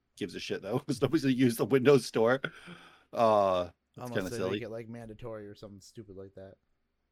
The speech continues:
Speaker 1: Um, it is kinda interesting, though, on the setup, when you're setting up Windows eleven, it actually asks you what kind of system are you setting up? Are you setting up a gaming system,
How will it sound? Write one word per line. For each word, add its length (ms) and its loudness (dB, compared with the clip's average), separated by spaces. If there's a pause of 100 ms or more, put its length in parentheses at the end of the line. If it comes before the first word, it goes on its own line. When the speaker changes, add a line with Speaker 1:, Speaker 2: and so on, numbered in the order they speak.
(180)
Speaker 1:
Um, 520 2 (920)
it 100 6
is 140 12
kinda 200 10
interesting, 480 10
though, 180 12
on 100 12
the 80 10
setup, 360 12
when 100 4
you're 60 0
setting 240 6
up 100 2
Windows 260 4 (160)
eleven, 480 10 (480)
it 80 4
actually 400 8
asks 480 8
you 320 0 (680)
what 500 8 (340)
kind 200 2
of 180 2
system 320 0
are 80 4
you 100 2
setting 320 2
up? 240 6 (320)
Are 80 2
you 60 4
setting 200 0
up 100 0
a 40 0
gaming 320 0
system, 480 -2